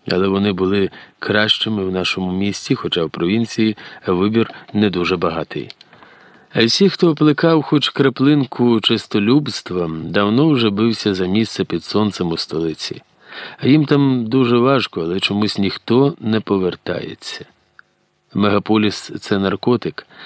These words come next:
а відчуття власної величі і власного успіху у хвилини відвідування рідного болота —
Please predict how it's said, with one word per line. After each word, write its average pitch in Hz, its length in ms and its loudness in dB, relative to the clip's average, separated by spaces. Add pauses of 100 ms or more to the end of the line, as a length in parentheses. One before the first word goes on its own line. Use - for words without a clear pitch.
(200)
а 101 180 0
відчуття 113 560 2
власної 113 520 0
величі 110 480 2
і 95 80 0
власного 101 440 -2
успіху 107 600 -2 (240)
у 101 100 0
хвилини 107 640 2
відвідування 98 1000 0
рідного 95 420 0
болота — 95 540 0